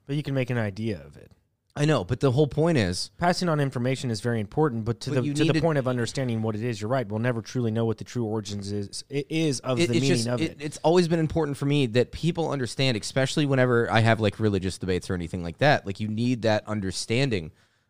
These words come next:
Speaker 2: of that translation of language translated over and over and over again, that you're losing, you're losing potency of that over time.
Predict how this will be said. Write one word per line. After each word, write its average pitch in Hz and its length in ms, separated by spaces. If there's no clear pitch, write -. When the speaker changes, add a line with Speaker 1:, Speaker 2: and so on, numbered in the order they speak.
Speaker 2:
of 104 340
that 107 180
translation 113 680
of 92 100
language 98 380
translated 92 560
over 107 340
and 92 120
over 107 260
and 92 80
over 117 280
again, 76 280
that 127 100
you're 120 160
losing, 117 720
you're 139 200
losing 165 540
potency 117 760
of 135 360
that 104 320
over 127 400
time. 98 560